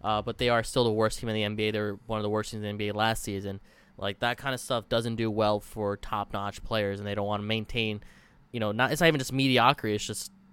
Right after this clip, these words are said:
terrible games, and they just fired their head coach and got a new one. So things aren't looking good in Minnesota right now. I think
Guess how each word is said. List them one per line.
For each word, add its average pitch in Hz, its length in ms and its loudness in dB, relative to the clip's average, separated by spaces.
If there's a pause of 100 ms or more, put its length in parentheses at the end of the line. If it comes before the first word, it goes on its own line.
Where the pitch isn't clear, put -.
(160)
terrible 117 600 0
games, 113 340 0
and 107 100 -4
they 110 80 2
just 110 320 -6 (100)
fired 110 360 2
their 104 100 0
head 107 200 -4
coach 110 260 -2
and 104 80 -8
got 101 160 -2
a 95 40 -4
new 107 140 -2
one. 98 280 -6
So 98 320 -4 (440)
things 139 200 2
aren't 143 200 6
looking 131 300 4
good 123 220 4
in 117 80 0
Minnesota 117 440 2
right 107 220 4
now. 110 320 2
I 113 120 0
think 107 420 -6